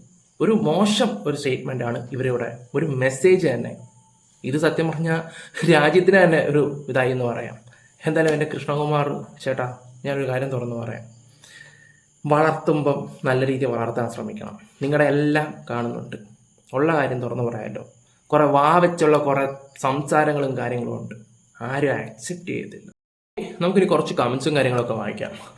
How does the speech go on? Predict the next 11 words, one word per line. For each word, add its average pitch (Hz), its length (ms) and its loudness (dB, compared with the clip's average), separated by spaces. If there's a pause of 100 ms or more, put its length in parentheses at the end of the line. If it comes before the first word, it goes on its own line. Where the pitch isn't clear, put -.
(320)
അത്രയും 240 420 8
പേരെയും 196 360 10
രക്ഷിക്കാൻ 190 380 4 (100)
നോക്കിയതൊരു 143 440 2 (140)
മുസ്ലിം 147 400 0
ആയിരുന്നു, 113 260 -4 (480)
അതെന്താ 160 380 4
ഇവൾക്ക് 143 280 0 (520)
കണ്ടുകൂടെ 135 480 4
എന്നുള്ള 117 200 -8 (100)
രീതിയിലാണ്. - 380 -12